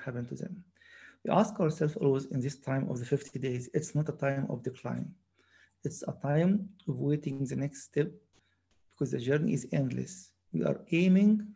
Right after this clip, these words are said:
for the ascension, we are aiming for the Pentecost, and then it will never end, because we are aiming into eternal life where was our Lord Jesus Christ.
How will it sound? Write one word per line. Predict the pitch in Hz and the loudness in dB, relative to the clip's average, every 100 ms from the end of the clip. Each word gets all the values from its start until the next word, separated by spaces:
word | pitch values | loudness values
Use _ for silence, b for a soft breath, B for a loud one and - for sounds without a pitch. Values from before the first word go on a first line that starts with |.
| - | -6
for | - 139 | -4 -2
the | - | -4
ascension, | - - 156 175 196 220 | -4 0 2 4 4 4
we | 185 | 2
are | 147 | 0
aiming | 143 147 | 2 2
for | 147 131 | 0 -6
the | 147 | -2
Pentecost, | - 151 160 156 156 156 - b b b - | 2 2 2 2 2 2 -6 b b b -4
and | 147 135 | 0 4
then | 143 208 240 - - - | 6 8 6 0 -12 -14
it | - | -6
will | 131 | -4
never | 135 139 - | -2 -2 -2
end, | - 123 - _ _ | -2 -2 -6 _ _
because | - 147 127 | -6 -4 -4
we | - | -2
are | 131 - | -4 -4
aiming | 147 131 131 | -4 -2 -4
into | 147 131 123 127 - b b _ | -4 -4 -4 -8 -8 b b _
eternal | - 123 160 160 139 | -6 0 2 2 0
life | 120 127 123 - | 0 -2 -4 -4
where | - | -2
was | 139 127 - | 0 0 0
our | 127 | 0
Lord | 123 120 120 | 0 -2 -4
Jesus | 120 120 | -8 -10
Christ. | - - - | -10 -12 -14